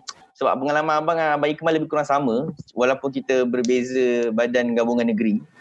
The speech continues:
Eh, Abang Ikmal dia Negeri Sembilan, saya Selangor. Jadi, um, dalam apa tu, masa kita asasi tu ada perhimpunan anak-anak negeri. Okey, ketika itu sebenarnya N G O ni di dalam U I A,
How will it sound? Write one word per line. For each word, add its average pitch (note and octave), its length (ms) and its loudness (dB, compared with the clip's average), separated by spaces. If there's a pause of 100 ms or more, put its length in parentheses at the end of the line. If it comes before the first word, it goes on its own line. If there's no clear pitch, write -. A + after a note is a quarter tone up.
(500)
Eh, F#2+ 160 0
Abang G#2+ 160 2
Ikmal B2+ 240 -2
dia B2 240 2
Negeri A#2 160 -2
Sembilan, A#2+ 320 0
saya B2+ 240 2
Selangor. A#2+ 540 -2 (420)
Jadi, C3 400 2 (880)
um, C#3 720 0 (400)
dalam C#3 480 2
apa C#3+ 160 -2
tu, G#3 160 -2
masa D#3 240 0
kita D3+ 240 -2
asasi D3 400 -2
tu F3 140 -6
ada C#3+ 280 0 (540)
perhimpunan C#3 400 0
anak-anak C3+ 320 2
negeri. C#3 400 0 (240)
Okey, B2+ 160 -2
ketika C3+ 240 -2
itu - 80 -2
sebenarnya E3+ 400 2
N D#3+ 160 2
G D3 240 -4
O B2+ 160 2
ni B2 320 -2
di B2+ 80 -8
dalam C#3+ 320 2
U C#3 160 0
I C#3+ 80 0
A, A2 140 -2